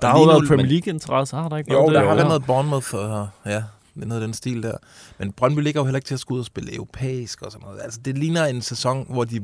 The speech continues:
Speaker 2: bliver nødt til at skrue lidt ned for, hvad de kan tillade
Speaker 1: Det er
Speaker 2: sig
Speaker 1: jo
Speaker 2: at
Speaker 1: også
Speaker 2: tage.
Speaker 1: faktorer, der spiller ind her.
Speaker 2: Ja.
Speaker 3: Han har også et udløb, øh,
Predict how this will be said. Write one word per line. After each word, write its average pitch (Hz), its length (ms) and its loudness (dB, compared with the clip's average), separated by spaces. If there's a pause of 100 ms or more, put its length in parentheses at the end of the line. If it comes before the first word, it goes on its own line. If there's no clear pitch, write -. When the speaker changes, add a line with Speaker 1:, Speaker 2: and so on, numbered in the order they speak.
Speaker 2:
bliver 120 140 0
nødt 131 120 -2
til 139 60 -4
at 131 60 -4
skrue 120 320 -4
lidt 139 220 -2
ned 127 160 -4
for, 110 180 -4
hvad 104 140 -2
de 101 60 -4
kan 95 140 -10
tillade 120 240 -2
Speaker 1:
Det 143 40 4
er - 20 4
Speaker 2:
sig 143 60 4
Speaker 1:
jo - 20 2
Speaker 2:
at 127 40 2
Speaker 1:
også 127 160 0
Speaker 2:
tage. 120 120 0
Speaker 1:
faktorer, 117 280 -4
der 113 80 -4
spiller 113 340 -6
ind 113 160 -4
her. 113 300 -6
Speaker 2:
Ja. 90 120 -2 (280)
Speaker 3:
Han 95 100 -4
har 110 120 4
også 110 220 2
et - 40 -4
udløb, 98 320 -2 (300)
øh, - 60 -10